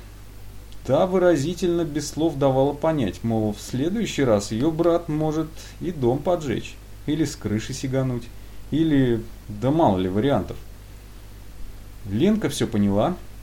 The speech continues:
а в ее голове сразу начали всплывать эпизоды некоторых странностей,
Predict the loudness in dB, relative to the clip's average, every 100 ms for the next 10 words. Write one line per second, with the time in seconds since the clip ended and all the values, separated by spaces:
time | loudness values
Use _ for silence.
0 | -10 -6 -2 0 2 2 2 2 -2 -2
1 | 0 2 2 0 0 -2 -6 -4 -2 2
2 | 2 0 -2 -2 0 2 2 2 2 2
3 | 0 -4 -4 -2 0 2 2 0 -4 -8